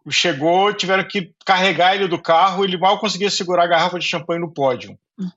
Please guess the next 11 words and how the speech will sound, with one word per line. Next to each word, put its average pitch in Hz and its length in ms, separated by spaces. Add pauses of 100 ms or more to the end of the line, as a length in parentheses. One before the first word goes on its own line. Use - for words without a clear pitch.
(140)
De 214 300
onde, 339 420
e 214 360
você 233 720
relatou 202 420
um 202 60
momento 175 340
que - 80
você 160 140
teve 156 340
isso, 185 320